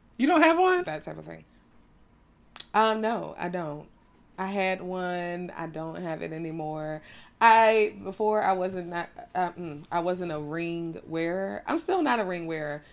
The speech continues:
Speaker 2: Um, Robin and I actually wanna get matching tattoos before the, uh, wedding anniversary. I'd rather have a tattoo than a ring,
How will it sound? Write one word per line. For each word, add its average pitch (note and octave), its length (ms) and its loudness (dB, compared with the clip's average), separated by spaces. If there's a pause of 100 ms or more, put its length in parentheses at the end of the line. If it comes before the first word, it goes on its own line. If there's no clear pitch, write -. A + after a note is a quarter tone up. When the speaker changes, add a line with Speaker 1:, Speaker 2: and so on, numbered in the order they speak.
(200)
Speaker 2:
Um, F#3 240 0
Robin G3+ 240 6
and G3+ 100 -4
I F3 140 -2
actually F3 300 -6
wanna E3 200 -6
get D#3+ 180 -8
matching E3 280 -6
tattoos D3 540 -8
before C#3+ 520 -10
the, C#3+ 540 -10 (720)
uh, E3 200 2
wedding D#3 300 -4
anniversary. - 500 -10
I'd G3 220 4
rather F#3 220 -2
have E3+ 160 0
a E3 60 -4
tattoo D#3 420 -6
than D3 160 -10
a C#3 80 -12
ring, - 280 -16